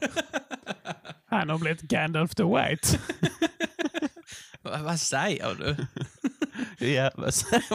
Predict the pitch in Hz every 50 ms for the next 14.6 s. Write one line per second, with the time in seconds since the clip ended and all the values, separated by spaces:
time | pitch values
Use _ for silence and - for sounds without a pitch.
0 | 208 - - - - - - - 330 247 - - 330 - - - - 110 - -
1 | - - - 143 - - - - - - - 302 247 - - 247 302 294 277 -
2 | - - - 285 - _ - 277 - - - - 285 _ _ - - - - -
3 | - 240 - - _ - 247 - - 294 240 - _ - 240 185 - - - -
4 | - _ _ - - - - - 220 240 233 220 - - - 208 233 240 254 254
5 | - - - - 359 - - - - - - - 359 - - - 381 381 - -
6 | 349 - _ - 359 - - - - - - - - - - _ _ _ _ _
7 | _ _ - - - - - - - - - 285 311 - - - 269 302 294 277
8 | 254 233 - - - - - - _ _ _ _ _ _ - - 160 - - -
9 | 311 277 151 151 147 123 98 - - - - - - 165 156 147 156 156 - -
10 | - 302 381 - - - - - - - - - - - - 277 - - 277 -
11 | - 277 - - - - - - - - - - 240 208 185 - 190 - - -
12 | 185 - _ - - _ _ - - 254 285 359 - - - 147 147 - - -
13 | - 220 214 190 - - - - - - 165 156 - - 180 170 185 180 160 123
14 | 107 82 - - - - 180 196 175 147 135 139